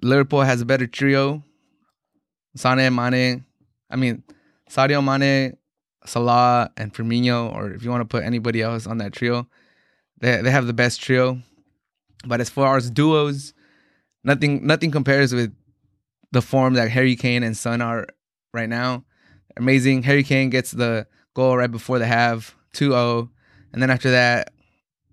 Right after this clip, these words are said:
um, in the second half, Arsenal did have, like, way more possession, probably seventy percent of the possession in the second half. But they weren't able to do anything.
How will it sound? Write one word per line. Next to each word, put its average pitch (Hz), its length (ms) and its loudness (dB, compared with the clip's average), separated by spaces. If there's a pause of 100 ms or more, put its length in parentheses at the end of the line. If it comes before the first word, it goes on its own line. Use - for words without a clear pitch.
(140)
um, 107 280 -6
in 127 100 2
the 131 60 4
second 143 260 2
half, 135 180 2
Arsenal 127 360 0
did 123 180 0
have, 117 280 0
like, 104 160 -4
way 113 300 0
more 110 180 -2
possession, 110 720 -4
probably 113 260 0
seventy 113 380 -2
percent 113 320 -2
of 107 80 -4
the 104 40 -8
possession 110 500 -4
in 135 180 0
the 117 80 2
second 117 260 -2
half. 110 260 -4 (600)
But 117 80 -4
they 147 80 4
weren't 147 180 2
able 147 180 0
to 131 120 -4
do 131 100 0
anything. 131 500 -2